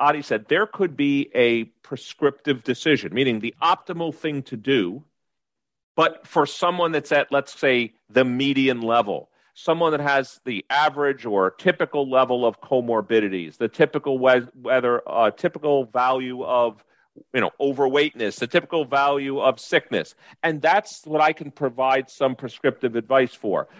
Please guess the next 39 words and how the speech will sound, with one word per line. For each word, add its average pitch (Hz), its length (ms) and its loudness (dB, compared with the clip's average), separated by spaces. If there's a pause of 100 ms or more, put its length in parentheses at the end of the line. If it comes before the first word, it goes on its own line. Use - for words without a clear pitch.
(140)
But 147 140 4
you 180 180 -6
might 185 260 0
be 151 140 0
at 127 100 0
the 117 100 -4
ninetieth 165 500 0
percentile 143 600 2
on 127 160 -2
this 107 340 0
and 104 100 -8
the 98 80 -8
twentieth 170 540 -2
percentile 139 640 0
on 123 140 -2
that 120 240 2
and 98 80 -12
the 95 60 -10
seventieth 160 600 0
percentile 135 560 0
on 120 140 -2
that. 123 280 0 (340)
Therefore, 165 420 0
that 139 320 0
prescriptive 156 600 -4
advice, 123 460 0
this 156 160 -16
is 131 60 -12
something 135 220 -2
Adi 131 200 2
and 127 100 -2
I 127 60 2
were 120 120 0
talking 123 360 0
about 117 160 -2
just 131 180 0
before 123 260 -6
you 101 120 -8
joined, 156 440 -2